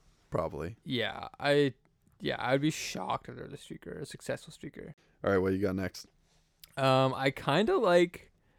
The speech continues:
Speaker 2: this is an interesting one, just th-, that's a flyer, but, um, will either team not punt during the game?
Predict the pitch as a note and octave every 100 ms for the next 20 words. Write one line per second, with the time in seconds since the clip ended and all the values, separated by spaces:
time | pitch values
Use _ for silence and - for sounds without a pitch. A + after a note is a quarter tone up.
0 | _ _ _ - C#3 A3 A#3 F#3+ C3 D#3
1 | D#3+ F3+ F#3 F3+ C3+ - - D3+ C#3 C#3+
2 | - - A#2 G2+ B2 C3+ G#3 _ _ _
3 | _ _ _ _ _ - D3 - C3+ C3
4 | B2 - _ - _ _ _ _ _ _
5 | _ _ - C3 B2 A#2+ A#2 A2+ A2 A2
6 | A#2+ - _ _ _ _ _ - C3+ D3
7 | C#3+ D3 D#3 C#3 - C#3 C3 A#2 A#2 B2
8 | - A#2+ A2 A2 - A2+ A2 - - -
9 | -